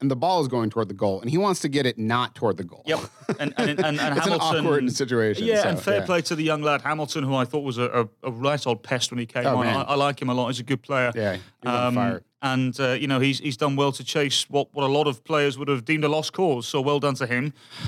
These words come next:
Speaker 2: Um, but look, uh, I, <sighs> I got no problem saying this, and I said this on the post-game show as well.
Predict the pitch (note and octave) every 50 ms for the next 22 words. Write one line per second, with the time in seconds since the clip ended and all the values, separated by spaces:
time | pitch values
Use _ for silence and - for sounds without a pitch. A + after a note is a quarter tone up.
0 | - _ - D3 D3+ D3+ D3+ D3+ D3 C#3 - _ _ _ _ _ _ _ _ _
1 | _ _ _ _ - G3 F#3 G3+ G#3+ G3 - - - - - F3 E3+ E3 D#3+ D#3
2 | - - - D#3 - - _ - D3+ C#3 - - - - D#3 C#3+ C#3 F3 E3+ C3+
3 | D#3+ C#3 C3 - - D3+ C#3+ C#3+ C#3 C#3 B2+ - C#3 C3+ B2 - - D#3 C#3 C#3
4 | - D3 C3+ A#2+ - - - C3+ B2+ - - C3+ B2 A#2+ A2+ - C3+ B2+ A#2+ A#2+
5 | A#2 A2 B2+ B2 B2 A#2+ A#2 A2+